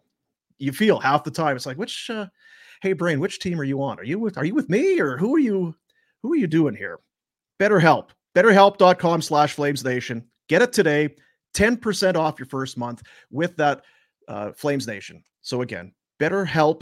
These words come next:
that's H E L P dot com slash flamesnation. You'll get the ten percent off your first month and get on your way to feeling better.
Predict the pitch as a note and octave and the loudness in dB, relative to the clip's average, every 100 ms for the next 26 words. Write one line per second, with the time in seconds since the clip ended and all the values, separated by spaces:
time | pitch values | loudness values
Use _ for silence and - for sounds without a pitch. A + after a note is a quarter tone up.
0 | - - A#2 - - F3 - F3 D#3 C#3+ | -10 -10 -8 -8 -6 -6 -6 -4 -2 -4
1 | - B2+ A#2+ A#2 D3+ F3+ - D3+ D3 - | -6 -10 -8 -6 -2 -2 0 -4 -4 -6
2 | C3 C3 - - - D#3+ E3 B2 A#2+ - | -4 -4 -6 -10 -6 -6 -4 -6 -8 -8
3 | A#2 A2+ A2+ - D3 D3+ C#3 C#3 B2+ B2 | -12 -12 -14 -8 -8 -6 -6 -4 -4 -4
4 | A#2+ - A#2 - G#2 G#2+ _ - - - | -6 -12 -12 -12 -14 -16 _ -20 -20 -18
5 | A2 A2+ A2+ A2 G#2 G2 F#2 - F#2+ G2 | -16 -12 -8 -8 -10 -12 -14 -16 -18 -16
6 | F2+ D2+ A#1 | -16 -18 -18